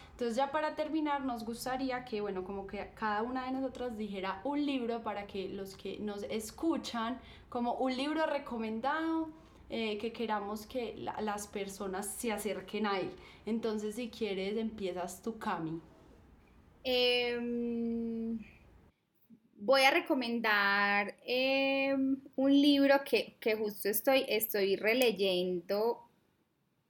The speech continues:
Speaker 2: porque miren que eso es curioso, me encon-, o sea, yo ya lo había leído, pero me encontré con una edición tan bonita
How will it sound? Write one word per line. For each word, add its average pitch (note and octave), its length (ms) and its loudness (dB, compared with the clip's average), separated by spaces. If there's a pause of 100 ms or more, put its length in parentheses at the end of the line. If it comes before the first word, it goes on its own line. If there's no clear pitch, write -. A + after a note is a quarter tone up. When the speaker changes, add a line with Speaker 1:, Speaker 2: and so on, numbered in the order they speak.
Speaker 2:
porque G#3+ 880 6
miren A#3+ 320 6
que A3 260 6
eso A#3 140 4
es G3+ 160 0
curioso, B3 420 6 (100)
me G#3+ 100 4
encon-, G#3+ 380 0 (120)
o - 40 -4
sea, G3+ 160 6
yo G3 80 2
ya A3 120 8
lo C4+ 100 10
había C#4 260 10
leído, C#4 540 8 (540)
pero B3 220 12
me A#3+ 100 6
encontré A#3+ 400 8
con B3+ 180 10
una E4+ 320 12
edición B3+ 440 8
tan F4+ 240 10
bonita C4+ 580 12